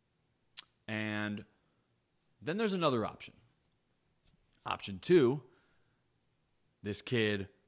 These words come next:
is the most hurt he's ever been in his life, right? Because an hour prior to that, let's say he's already on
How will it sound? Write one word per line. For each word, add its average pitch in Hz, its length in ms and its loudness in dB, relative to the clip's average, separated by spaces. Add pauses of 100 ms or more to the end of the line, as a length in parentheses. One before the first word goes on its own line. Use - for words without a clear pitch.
(1080)
is 107 280 -4
the 117 120 4
most 139 260 2
hurt 123 180 0
he's 107 140 -4
ever 98 160 -2
been 92 160 -4
in 87 100 -8
his 87 160 -12
life, - 460 -16
right? 98 240 -6 (1800)
Because 98 800 -2 (1080)
an 113 200 -6
hour 127 260 0
prior 139 400 0
to 98 100 -2
that, 90 340 -10 (760)
let's 107 180 -4
say 120 100 0
he's 123 200 -4
already 120 340 -2
on 110 440 -2